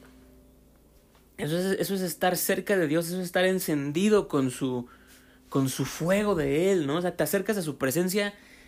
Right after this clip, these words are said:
y también tú te, te pones al rojo vivo, ¿no?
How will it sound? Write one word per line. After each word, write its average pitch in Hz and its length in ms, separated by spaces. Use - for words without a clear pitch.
y 139 120
también 180 560
tú 220 420
te, 160 160
te - 180
pones 185 420
al 147 180
rojo 180 440
vivo, 170 440
¿no? 160 300